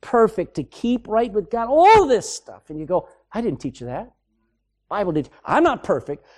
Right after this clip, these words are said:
but you better watch out for some guy who's a better talker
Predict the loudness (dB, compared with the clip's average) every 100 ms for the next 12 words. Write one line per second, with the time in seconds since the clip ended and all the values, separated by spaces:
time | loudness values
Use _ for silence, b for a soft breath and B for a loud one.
0 | -10 -10 -8 -10 -12 _ -2 2 4 2
1 | -2 -8 -4 -2 0 0 -2 -10 -8 -6
2 | -2 0 -2 -4 B -4 -4 -6 -6 -6
3 | -4 -6 -6 -14 -20